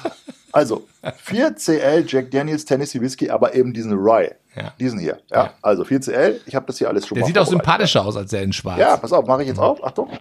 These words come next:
Speaker 2: Ja. Sehr
Speaker 1: Achso,
Speaker 2: gut, gib mal her.
Speaker 1: Schraubverschluss. Ploppt gar nicht. Schraubverschluss. Okay, vier C L.
Speaker 2: Da fängt sie
Speaker 1: Also
Speaker 2: mich
Speaker 1: nach
Speaker 2: schon an, Schraubverschluss,
Speaker 1: Nach
Speaker 2: weißt du?
Speaker 1: Gefühl, ne?
Speaker 2: Schraubverschluss, der,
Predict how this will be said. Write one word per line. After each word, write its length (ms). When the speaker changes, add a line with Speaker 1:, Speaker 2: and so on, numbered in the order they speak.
Speaker 2:
Ja. 200
Sehr 100
Speaker 1:
Achso, 140
Speaker 2:
gut, 100
gib 140
mal 100
her. 160
Speaker 1:
Schraubverschluss. 100
Ploppt 200
gar 140
nicht. 160
Schraubverschluss. 640
Okay, 140
vier 140
C 120
L. 220
Speaker 2:
Da 160
fängt 220
sie 60
Speaker 1:
Also 20
Speaker 2:
mich 100
Speaker 1:
nach 60
Speaker 2:
schon 100
an, 140
Schraubverschluss, 500
Speaker 1:
Nach 100
Speaker 2:
weißt 140
du? 60
Speaker 1:
Gefühl, 180
ne? 200
Speaker 2:
Schraubverschluss, 840
der, 140